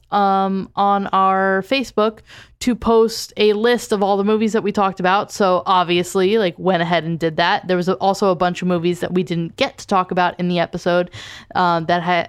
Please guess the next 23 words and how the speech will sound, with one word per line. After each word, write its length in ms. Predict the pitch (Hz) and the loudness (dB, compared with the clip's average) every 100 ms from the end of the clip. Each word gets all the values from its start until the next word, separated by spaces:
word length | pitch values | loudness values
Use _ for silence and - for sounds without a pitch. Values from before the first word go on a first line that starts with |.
| - | -4
I 120 | 185 | -2
had 120 | 180 170 | 0 2
already 320 | 170 165 165 | 2 0 -2
researched, 800 | 160 170 - 180 170 - - - | -2 -4 -2 -2 -2 -6 -12 -4
um, 540 | 175 156 151 147 180 - | -2 -2 -2 -6 -12 -6
but 100 | 175 | -2
we 120 | 170 | 0
were 80 | 165 | 0
running 300 | 165 165 160 | 0 -2 -2
low 220 | 156 160 | 0 0
on 180 | 156 156 | 0 -2
time. 360 | 160 214 220 233 - - - - | -2 0 0 -2 -6 -18 -20 -4
So 180 | - | 0
I 120 | 170 170 | 2 2
included 540 | 170 - 233 196 185 - | -2 0 2 2 0 -2
every 220 | 254 262 | 0 0
single 240 | 247 254 220 | 0 2 2
one 120 | 208 | 2
of 60 | 185 | 2
those 320 | 180 175 - | 2 0 -2
too. 420 | 202 185 185 175 _ _ _ _ _ _ _ _ - - | 0 2 2 -2 _ _ _ _ _ _ _ _ -14 -2
Um, 760 | 190 175 165 165 160 160 - - _ | 2 4 2 0 -6 -10 -14 -20 _
so 540 | - - 175 160 156 | -6 0 2 2 0